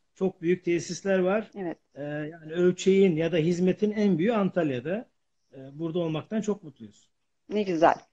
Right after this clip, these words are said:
Speaker 2: Ee, Recai Bey, e, bugüne kadar ne gibi çalışmalar yapıldı? Otellerimizde, tesislerimizde muhakkak ki, e, önlemler alınıyor. Gıda güvenliğine, hijyene önem, e, veriliyor bu anlamda.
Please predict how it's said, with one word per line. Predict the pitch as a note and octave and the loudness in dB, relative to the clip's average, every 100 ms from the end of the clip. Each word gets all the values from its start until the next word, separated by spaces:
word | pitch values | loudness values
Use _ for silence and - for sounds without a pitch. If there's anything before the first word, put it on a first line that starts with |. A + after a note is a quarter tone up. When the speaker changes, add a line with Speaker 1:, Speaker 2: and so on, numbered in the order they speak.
| _ _ - - - - - | _ _ -20 -16 -14 -10 0
Speaker 2:
Ee, | G#3+ G#3 G#3+ | 4 6 8
Recai | A#3+ C#4+ F4 G4+ | 8 8 8 8
Bey, | E4+ - | 6 6
e, | A#3+ A#3+ | 6 8
bugüne | C4+ E4+ F4+ | 12 12 12
kadar | G4 F#4 D4+ | 10 12 12
ne | D#4 | 12
gibi | D#4 D4+ | 10 8
çalışmalar | - C#4+ C4 - C#4 C4+ C4 | 8 6 6 6 6 8 8
yapıldı? | B3+ B3+ A#3+ A3 | 8 6 6 6
Otellerimizde, | A3+ C4 B3+ B3+ C4 C4 C4+ | 6 6 8 8 8 6 4
tesislerimizde | B3 B3 B3+ - C4 C4 A#3 B3+ | 2 2 0 4 6 6 8 8
muhakkak | B3+ B3+ B3+ A#3+ A#3 | 10 8 8 4 4
ki, | B3 B3 | 4 6
e, | - G#3 - | 8 8 8
önlemler | A3+ A#3+ A#3 A#3+ A#3+ | 8 8 8 8 10
alınıyor. | A3 A3 G#3+ F3+ | 10 10 10 6
Gıda | F3 F#3 G3 | 6 8 8
güvenliğine, | G#3 A3 G#3+ G#3 G#3 G3+ G3+ G3 | 8 8 8 8 6 6 4 0
hijyene | E3+ F3 G#3 | 2 6 6
önem, | G3+ G3+ G3+ G#3 G3+ - | 6 6 6 4 0 0
e, | F#3+ F#3 E3+ | 4 6 8
veriliyor | F#3+ G3 G3 G#3+ E3 F#3 F#3+ | 8 10 8 8 8 6 6
bu | |
anlamda. | F3 E3 D#3+ D3+ D3 D#3 A3 | 8 8 6 4 2 0 -4